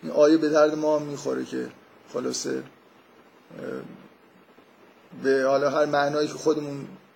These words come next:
دوست داریم می‌تونیم این، اه، دعا رو بخونیم که «رب انزلنی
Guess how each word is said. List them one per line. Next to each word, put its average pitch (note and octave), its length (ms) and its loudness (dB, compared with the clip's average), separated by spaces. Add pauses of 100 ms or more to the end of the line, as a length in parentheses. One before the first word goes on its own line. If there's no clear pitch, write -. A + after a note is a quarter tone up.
(580)
دوست C#3+ 240 -8
داریم C#3+ 260 2
می‌تونیم D3 500 -6 (560)
این، C3+ 120 -10
اه، B2+ 360 -8 (120)
دعا C#3+ 220 6
رو C#3 140 4
بخونیم C3+ 420 -4
که C3+ 100 -8
«رب C#3 260 2
انزلنی D3+ 760 -4